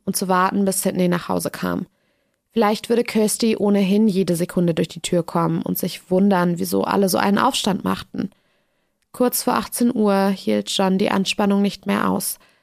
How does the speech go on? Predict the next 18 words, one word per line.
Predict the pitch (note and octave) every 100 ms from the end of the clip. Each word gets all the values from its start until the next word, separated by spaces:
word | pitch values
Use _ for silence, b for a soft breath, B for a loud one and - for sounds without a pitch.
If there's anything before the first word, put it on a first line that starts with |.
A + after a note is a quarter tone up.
| b -
und | G#3
verließ | G#3 G#3 G#3
das | - F#3 -
Haus | F3+ -
erneut, | G3 F#3+ F#3 G3+ -
um | G#3
die | G#3
Route | F#3+ G3 -
nach | G3 F#3+
Kirsty | - F#3 - -
abzusuchen. | - - F#3+ E3+ G3 - G3 _ _ _ _ _ _ _
Kurz | B3 -
darauf | B3+ A#3 A3+ A3+ -
kam | A#3 A3+
Vater | A3+ G#3 A3+
Sydney | G#3 G#3+ - F#3+
nach | E3+ D#3+
Hause. | F#3 F3 -